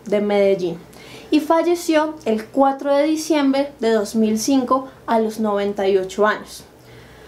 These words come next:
Tres años después, desde do-, dos mil dieciocho, la casa de Débora Arango, la que está en Envigado, fue declarada como bien de interés cultural de la nación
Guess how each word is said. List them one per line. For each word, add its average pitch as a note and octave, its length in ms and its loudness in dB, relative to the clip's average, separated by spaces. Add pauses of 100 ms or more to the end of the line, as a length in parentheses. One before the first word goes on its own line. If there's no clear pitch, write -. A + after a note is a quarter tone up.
(120)
Tres D4 220 2
años D#4 260 2
después, E4+ 540 0
desde A3+ 300 0
do-, A3 180 2
dos A3+ 280 0
mil A3 180 -2
dieciocho, C4+ 640 0
la B3 200 0
casa A3+ 300 -2
de B3 180 4
Débora A#3 400 2
Arango, B3 500 -2 (640)
la A3+ 160 0
que A3 80 -14
está A3 200 -8
en G#3 100 -4
Envigado, A#3 640 0 (280)
fue A#3+ 220 -2
declarada A#3 640 0
como A#3+ 360 -2
bien A#3+ 300 0
de A#3 80 0
interés B3 420 0
cultural A3+ 600 0
de G3 80 0
la G3+ 140 0
nación B3 480 0